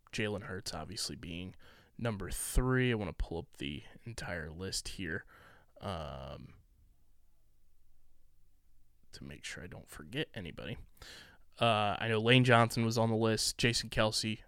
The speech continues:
Devontae Smith, A J Brown, uh, Darius Slay also on the list this year. Um,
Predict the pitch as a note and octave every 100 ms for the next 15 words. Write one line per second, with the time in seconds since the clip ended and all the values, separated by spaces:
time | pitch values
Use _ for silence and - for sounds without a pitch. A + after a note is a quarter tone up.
0 | - - B2 A2+ A2 A2+ - A#2 G#2+ -
1 | - B2+ A#2 A2+ G#2+ G#2 A2 G#2 G2 -
2 | - - - - A2+ G#2 G2+ G2+ G2 -
3 | A2+ A2 G#2+ - B2 A#2 A2+ - - A#2+
4 | A#2+ - A2+ - G2+ A#2 A2+ A2+ A#2 A2
5 | - - - - - - - - - _
6 | _ _ - - - - B2+ B2 - B2+
7 | A2+ A2 - - - - - B2 A2+ G#2+
8 | G#2 F#2+ F#2